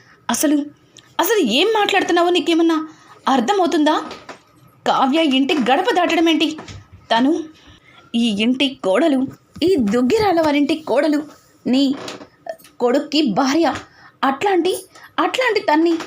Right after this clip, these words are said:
ఈ ఇంటి గడప దాటమని ఎలా చెప్తావు? అసలు తనకి ఈ బంధాలన్నీ తెంచుకొని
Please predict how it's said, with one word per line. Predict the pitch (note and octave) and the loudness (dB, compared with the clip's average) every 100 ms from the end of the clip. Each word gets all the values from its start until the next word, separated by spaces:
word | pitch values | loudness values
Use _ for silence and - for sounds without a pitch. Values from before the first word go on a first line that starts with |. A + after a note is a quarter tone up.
| - _ - | -14 _ -2
ఈ | C#4 B3+ A#3+ | 0 2 2
ఇంటి | C#4+ E4+ A3+ A#3+ | 2 0 0 0
గడప | D#4+ F#4+ | 0 0
దాటమని | C#4+ D4+ E4+ D#4+ D#4+ D#4 - _ - G3+ | 0 0 2 2 0 -2 -12 _ -4 0
ఎలా | A#3+ A#3+ | 2 2
చెప్తావు? | F4 E4+ - D#4 D4+ - _ - - | 2 0 0 -2 -2 -12 _ -10 -4
అసలు | C4+ E4+ D4+ - - _ _ - | 0 0 -2 -6 -20 _ _ -2
తనకి | E4+ F#4 G4+ B4 - - - - - - - - - | 0 0 -2 -4 -8 -20 -20 -20 -10 -6 -6 -6 -4
ఈ | D4 G4 | 2 2
బంధాలన్నీ | G#3+ A#3 F4+ A4 G4+ F#4 | 2 2 2 2 2 2
తెంచుకొని | - C#4 C#4+ - E4 | 0 0 0 0 0